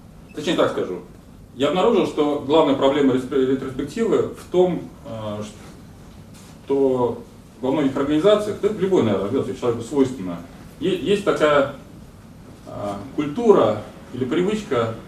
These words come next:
поиска виновного. То есть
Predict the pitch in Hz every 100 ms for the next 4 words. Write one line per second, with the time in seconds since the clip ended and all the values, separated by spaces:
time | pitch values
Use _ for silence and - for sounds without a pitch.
0 | - 156 147 127 117 107 127 104 90 -
1 | - - - - - - - - - -
2 | - - 120 113